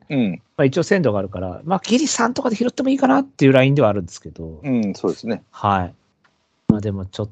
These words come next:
Speaker 2: と激、十一番手から追い込みがちの阪神ジュベナ、あ、フィリーズエブ勝ち馬を買うかって言われたらね、
Speaker 1: うん。
Speaker 2: いうことになっちゃいましたけど。
Speaker 1: そうですね。僕もそこかな。あの、挙動は C っぽい挙動で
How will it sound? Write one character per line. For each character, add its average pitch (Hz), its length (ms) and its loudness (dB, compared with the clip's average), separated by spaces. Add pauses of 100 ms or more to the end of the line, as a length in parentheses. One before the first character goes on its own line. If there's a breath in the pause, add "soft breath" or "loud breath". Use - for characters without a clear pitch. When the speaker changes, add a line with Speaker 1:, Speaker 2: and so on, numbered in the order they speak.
(120)
Speaker 2:
と 101 140 -4
激、 101 460 -8
十 107 160 0
一 107 160 0
番 127 180 4
手 131 100 -2
か 135 80 2
ら 131 80 4
追 135 100 4
い - 20 0
込 139 120 -2
み 143 100 0
が 143 120 2
ち 151 100 -4
の 143 80 2
阪 151 260 2
神 156 180 0
ジ 156 100 0
ュ - 20 0
ベ 165 120 4
ナ、 165 100 2 (140)
あ、 120 260 0 (160 loud breath)
フ - 100 0
ィ 143 60 6
リ 156 80 8
ー - 20 6
ズ 160 120 6
エ 170 60 6
ブ 190 100 2
勝 180 180 4
ち 180 160 0
馬 190 260 4
を 196 160 0
買 - 160 4
う - 40 2
か - 180 -6
っ 277 40 -6
て 269 140 -18
言 131 120 -2
わ 127 40 0
れ 131 60 -2
た 139 80 -4
ら 117 100 -6
ね、 104 300 -8
Speaker 1:
う - 20 2
ん。 98 680 2
Speaker 2:
い 135 60 -2
う 135 60 -4
こ 139 100 -6
と 123 80 -6
に 92 60 -10
な 92 60 -10
っ - 20 -16
ち - 100 -18
ゃ 87 40 -16
い - 20 -16
ま 80 80 -18
し - 60 -20
た 90 60 -20
け 82 80 -20
ど。 76 120 -20 (560 soft breath)
Speaker 1:
そ 190 120 2
う - 20 4
で - 60 -2
す - 80 -6
ね。 117 40 0
僕 143 140 0
も 269 100 2
そ 120 140 0
こ 262 140 0
か 247 160 2
な。 175 260 4
あ 147 80 -6
の、 143 420 -2 (840)
挙 196 160 2
動 202 140 4
は 196 80 -4
C 214 100 -8
っ 196 60 -6
ぽ 175 120 -6
い 160 40 -6
挙 143 160 -4
動 135 160 -2
で 139 320 -4